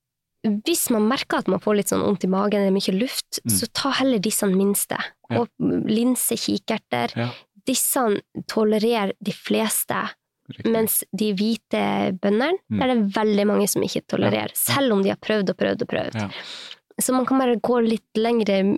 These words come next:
Speaker 2: Mm.
Speaker 1: Jeg har liksom
Speaker 2: Mm.
Speaker 1: bare, jeg vet ikke om det er en forskning bak det, men jeg har sett at jo mindre det er, jo mer tolererer mine pasienter det i hvert fall.
Speaker 2: Ja.
Speaker 1: Så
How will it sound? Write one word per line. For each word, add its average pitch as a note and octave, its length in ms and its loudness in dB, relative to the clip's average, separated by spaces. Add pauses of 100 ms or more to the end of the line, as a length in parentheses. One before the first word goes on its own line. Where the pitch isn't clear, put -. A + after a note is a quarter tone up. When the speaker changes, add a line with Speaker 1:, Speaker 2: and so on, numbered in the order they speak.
(140)
Speaker 2:
Mm. G#3 120 4
Speaker 1:
Jeg - 160 0
har B3+ 260 0
liksom D#4 280 2
Speaker 2:
Mm. D#4 60 2
Speaker 1:
bare, D4 120 2 (240)
jeg B3+ 100 -2
vet D4+ 160 0
ikke - 100 0
om G3+ 100 2
det G3+ 160 2
er A3 40 0
en - 60 -2
forskning C#4+ 380 0
bak G3 200 -2
det, A3 80 2
men A3 80 2
jeg A#3 80 0
har A#3+ 160 0
sett G#3 60 2
at G3+ 180 -2
jo A3 80 2
mindre A#3 340 2
det G3 40 2 (100)
er, G#3 160 2
jo F#3+ 120 2
mer G3 460 2
tolererer F#3 680 0
mine F#3+ 220 4
pasienter A#3 440 -2
det - 40 0
i - 80 -2
hvert - 80 -8
fall. G#3 120 -2
Speaker 2:
Ja. G3+ 60 0
Speaker 1:
Så G#3 160 0